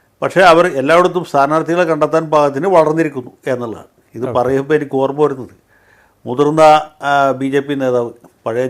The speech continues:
Speaker 1: ജനസംഘത്തിൻ്റെ കാലത്ത് മുതലുള്ള, ആ, കെ രാമപിള്ള സാറിൻ്റെ ആത്മകഥയാണ്. രാമപിള്ള സാർ പറയുന്നുണ്ട്, തിരുവനന്തപുരം കോർപ്പറേഷനിലും മറ്റുമൊക്കെ ഒരാളെ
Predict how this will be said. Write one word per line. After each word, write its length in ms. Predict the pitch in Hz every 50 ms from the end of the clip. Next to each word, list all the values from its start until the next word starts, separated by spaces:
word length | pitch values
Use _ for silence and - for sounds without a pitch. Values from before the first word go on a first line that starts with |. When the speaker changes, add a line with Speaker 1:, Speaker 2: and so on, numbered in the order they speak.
| 120
Speaker 1:
ജനസംഘത്തിൻ്റെ 600 | 123 120 113 123 120 127 135 127 131 123 127 131 - - _ -
കാലത്ത് 260 | 123 127 127 120 127 123 123
മുതലുള്ള, 380 | 123 120 117 117 117 113 120 - - _ _ _ _ _ _ _ _ _ _ _ _ _ _ _ _ -
ആ, 60 | 113 - - 135
കെ 100 | 143 160 165 165
രാമപിള്ള 460 | 160 151 151 156 165 165 160 165 160 151 -
സാറിൻ്റെ 320 | 151 147 143 147 147 147 143 135
ആത്മകഥയാണ്. 520 | 135 - - 143 135 135 120 120 110 110 104 110
രാമപിള്ള 360 | 113 120 123 131 131 139 135 107 139
സാർ 120 | 139 135 135 131
പറയുന്നുണ്ട്, 380 | 127 117 117 120 120 117 98 98 87 -
തിരുവനന്തപുരം 500 | 104 113 117 117 117 120 120 120 107 - _ _ _ _ _ _ _ _ _ _ _ _ _
കോർപ്പറേഷനിലും 540 | 117 123 123 123 123 127 107 - 131 127 123 120
മറ്റുമൊക്കെ 360 | 107 - 120 117 113 117 120 117 110 104 113
ഒരാളെ 360 | 123 139 143 139 143 143